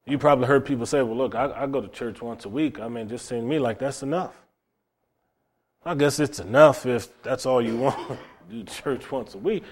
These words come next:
But, you know, how often do you read the Bible? How often do you pray? How often do you spend time with, uh, believers? How often do you listen to Christian music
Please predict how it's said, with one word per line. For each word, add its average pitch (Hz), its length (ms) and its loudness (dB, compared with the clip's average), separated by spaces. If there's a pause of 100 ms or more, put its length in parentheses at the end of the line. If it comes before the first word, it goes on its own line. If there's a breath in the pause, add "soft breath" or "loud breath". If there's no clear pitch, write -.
(320 loud breath)
But, 135 240 0 (400 loud breath)
you 160 140 4
know, 139 240 6
how 165 220 10
often 170 180 4
do 160 60 6
you 156 100 4
read 151 180 8
the 131 60 -2
Bible? 127 380 4 (1080)
How 147 160 8
often 139 200 0
do 127 60 4
you 117 120 4
pray? 101 380 -4 (1400)
How - 140 10
often 147 140 4
do 147 80 6
you 147 80 8
spend 139 360 0
time 135 400 4 (300 loud breath)
with, 131 380 4
uh, 117 380 4
believers? 123 640 0 (120)
How 151 180 4
often 151 200 -4
do 143 80 0
you 147 100 4
listen 139 400 -2
to 131 60 -6
Christian 127 600 -4 (280 soft breath)
music 120 460 -6